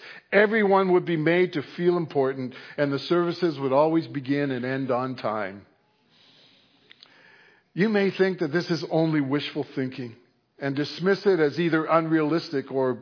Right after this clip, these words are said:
maybe even boring. You see, we've become so accustomed to living in an unrighteous world. We've been beaten down and hurt and called all kinds of things so often like that, like those pit ponies,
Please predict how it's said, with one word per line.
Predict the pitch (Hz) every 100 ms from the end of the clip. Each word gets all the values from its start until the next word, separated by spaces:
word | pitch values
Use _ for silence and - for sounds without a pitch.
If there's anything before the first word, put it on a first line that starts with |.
| - _
maybe | 131 127 117 - -
even | 127 120
boring. | 117 127 131 107 104 - _ _ _ _ _ _ - -
You | 196
see, | 202 226
we've | 226 247
become | 214 - 208 190 -
so | - - 233 226
accustomed | 202 - 208 202 - 156 131 -
to | - 190
living | 160 196 226 233
in | 190 180
an | 170 190
unrighteous | 208 220 190 190 190 -
world. | 156 156 170 156 131 - -
We've | 208 208
been | 165 175 151
beaten | 214 240 233 214
down | 180 208 208
and | 185 160
hurt | 196 214 202
and | 170
called | - 214 214 202
all | 196
kinds | 190 208 202 175
of | -
things | 208 196
so | - 185
often | 175 190 180 160 - -
like | 180 185 180
that, | 180 170
like | 180 220 220
those | 208 190
pit | - 214 214
ponies, | 180 170 160 147